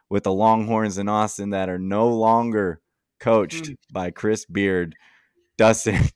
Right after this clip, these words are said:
Speaker 2: Yes.
Speaker 1: we thought this for a while.
Speaker 2: Good
Speaker 1: How has he
Speaker 2: basketball.
Speaker 1: not
Speaker 2: This is
Speaker 1: been
Speaker 2: good
Speaker 1: fired
Speaker 2: basketball.
Speaker 1: yet? I was
Speaker 2: Not
Speaker 1: starting to
Speaker 2: close.
Speaker 1: get worried, but last week, Chris Beard terminated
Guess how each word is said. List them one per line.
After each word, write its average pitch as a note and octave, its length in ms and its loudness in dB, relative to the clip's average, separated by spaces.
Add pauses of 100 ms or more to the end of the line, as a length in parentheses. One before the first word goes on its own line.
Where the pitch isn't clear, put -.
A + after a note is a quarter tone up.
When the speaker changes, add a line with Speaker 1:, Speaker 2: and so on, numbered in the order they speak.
(640)
Speaker 2:
Yes. - 840 -14
Speaker 1:
we G#2 120 0
thought B2+ 420 6
this B2 220 0
for G#2 220 0
a F2+ 100 4
while. B2 440 2
Speaker 2:
Good A2 140 -4
Speaker 1:
How G#2+ 160 0
has A2 240 0
he F#3+ 140 2
Speaker 2:
basketball. G#2+ 80 2
Speaker 1:
not - 60 2
Speaker 2:
This - 20 -2
is - 60 -2
Speaker 1:
been F2+ 160 0
Speaker 2:
good F2 60 -2
Speaker 1:
fired C3 320 6
Speaker 2:
basketball. C3+ 60 6
Speaker 1:
yet? C#3 220 8
I D#2+ 140 0
was F#2+ 120 -2
Speaker 2:
Not G2 60 -8
Speaker 1:
starting G2 220 0
to G2 60 -2
Speaker 2:
close. F#2 100 -4
Speaker 1:
get F2+ 140 -2
worried, C3 600 2 (140)
but F2 340 -6 (640)
last G#2 400 -2
week, G#2 400 -4 (400)
Chris G#2 220 -2
Beard G2 400 -2 (160)
terminated G2 640 0